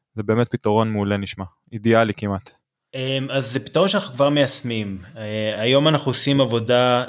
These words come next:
Speaker 2: פה במילאנו עם מועדון לקוחות, אה, אה, רפואי. אני, אני אפתח סוגריים, אני אספר שנייה מה המצב באיטליה.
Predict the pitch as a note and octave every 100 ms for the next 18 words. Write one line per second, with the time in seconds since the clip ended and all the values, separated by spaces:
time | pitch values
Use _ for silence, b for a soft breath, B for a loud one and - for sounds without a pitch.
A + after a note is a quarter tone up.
0 | - - C3+ C3 A#2+ A#2 B2 B2 A#2+ A2+
1 | A2 A2 A2 A#2 A#2+ A#2 - - A#2+ A#2
2 | A#2 G#2+ G2+ G2 - b b b _ -
3 | G2 G2 G2 G2+ G#2+ G#2+ A#2+ D#3 G3+ G3+
4 | - A2 B2 B2+ C#3+ F3+ D3+ D3+ C3+ D3
5 | C#3 A#2+ - B2+ B2+ C3+ A#2+ B2 A2+ B2
6 | G#2+ A2 A2 A2+ A2